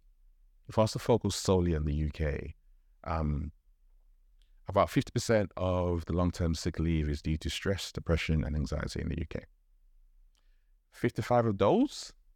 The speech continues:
fifty-five percent of those people who experience depression say that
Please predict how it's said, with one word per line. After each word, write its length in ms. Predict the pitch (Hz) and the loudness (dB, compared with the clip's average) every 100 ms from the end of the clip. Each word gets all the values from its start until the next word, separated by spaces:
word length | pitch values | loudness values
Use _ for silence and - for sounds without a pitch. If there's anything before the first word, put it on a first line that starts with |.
| _ | _
fifty-five 460 | - - - 98 95 | -12 -10 -4 -2 -2
percent 300 | 92 - 87 | -4 -4 -2
of 80 | 82 | 0
those 180 | 87 82 | -2 0
people 640 | 90 95 - 71 73 73 - | 2 2 2 0 0 -6 -8
who 180 | 78 76 | -6 -4
experience 440 | - - 78 73 | -6 -4 -2 -2
depression 420 | 78 85 - 78 | -2 -2 0 -2
say 240 | 73 80 76 | -2 0 0
that 320 | 78 73 | 0 -2